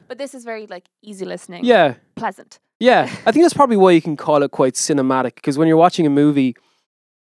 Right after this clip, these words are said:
Speaker 2: obviously you hear the music and you can pay attention to it, but it's, it's not supposed to take you out of the movie. And I don't think there's
Speaker 1: Mm.
Speaker 2: any moment in the, in the record where you're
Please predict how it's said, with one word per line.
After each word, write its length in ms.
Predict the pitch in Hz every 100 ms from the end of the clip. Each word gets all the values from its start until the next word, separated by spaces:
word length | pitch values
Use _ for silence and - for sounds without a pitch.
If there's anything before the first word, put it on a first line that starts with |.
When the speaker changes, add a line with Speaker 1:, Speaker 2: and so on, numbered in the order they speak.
| _
Speaker 2:
obviously 360 | 160 175 170 156
you 140 | 143
hear 240 | 123 156 147
the 80 |
music 280 | 139 135 123
and 100 | 123
you 100 | 123
can 140 | 117 123
pay 180 | 131
attention 420 | 120 143 143 - 135
to 180 | 123 113
it, 100 | 113
but 120 | 123
it's, 160 | 117 -
it's 160 | 135 -
not 240 | 156 156
supposed 580 | - 143 - 135 135 -
to 420 | - 120 113 110 110 _ _ _ _ _ -
take 220 | 139 -
you 120 | 120
out 140 | 123
of 80 | 113
the 80 | 110
movie. 380 | 117 120 107 104
And 120 | - 131
I 60 |
don't 120 | 147
think 120 | 160 139
there's 160 | 139
Speaker 1:
Mm. 40 | 139
Speaker 2:
any 140 | 135
moment 400 | 127 127 127 120
in 60 | 110
the, 80 |
in 120 | 113 117
the 60 |
record 240 | 117 120 113
where 100 | 113
you're 180 | 110